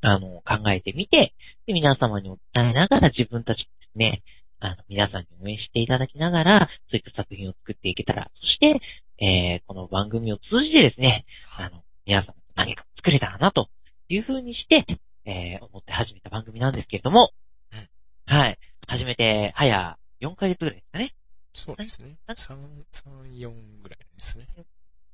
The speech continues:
Speaker 1: ね。はい。寂しいね。
Speaker 2: <laughs>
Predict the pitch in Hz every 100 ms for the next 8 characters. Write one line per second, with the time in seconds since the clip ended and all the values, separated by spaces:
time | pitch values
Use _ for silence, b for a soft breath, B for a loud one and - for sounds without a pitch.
0 | - 269 - - - 107 101 95 90 87
1 | 92 - - - - - - - - -
2 | - - - 127 - 202 120 101 -